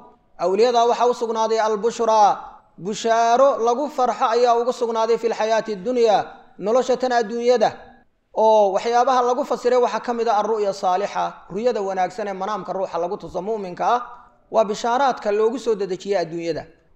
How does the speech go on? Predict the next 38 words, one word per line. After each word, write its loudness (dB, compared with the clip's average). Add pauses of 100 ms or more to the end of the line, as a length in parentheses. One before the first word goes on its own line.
(200)
Waxyaabaha 2
lagu 0
fasiray 0
waxaa -2
ka -4
mid -2
ah 0
athanaa'ul -2
xasan, -6 (120)
carabka 0
wanaagsan -4 (320)
ee 0
Ilaahay 0
arlada -2
u -8
geliyey. -6 (680)
Waxaa 0
ka -2
mid 0
ah 6
bishaarada 2
u -4
soo 2
degdegaysa -2
cinda -2
al-mawt, 0 (400)
marka -6
uu -2
dhimanaayo, 0 (400)
inay -2
malaa'igtu -2
ku -10
soo 2
degto -4
iyagoo 0
ugu -10
bishaaraynaya -2
janno. -4